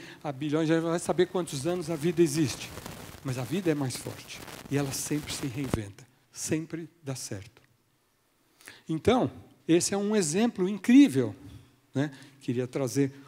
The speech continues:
um exemplo, podia trazer vários. Esse é um exemplo bacana. Eu sou fundador de um movimento que foi fundado pelo John Mackey, que é o criador do Whole Foods, que chama Conscious Capitalism, que é uma forma de reinventar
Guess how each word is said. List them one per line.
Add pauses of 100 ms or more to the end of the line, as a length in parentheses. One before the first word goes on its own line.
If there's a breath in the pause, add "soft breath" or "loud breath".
(200 loud breath)
um
exemplo, (140)
podia
trazer
vários. (340 loud breath)
Esse
é
um
exemplo
bacana. (280 soft breath)
Eu (120)
sou
fundador (300 loud breath)
de
um
movimento
que
foi
fundado
pelo
John
Mackey,
que
é
o
criador
do
Whole
Foods, (400 loud breath)
que
chama
Conscious
Capitalism,
que
é
uma
forma
de
reinventar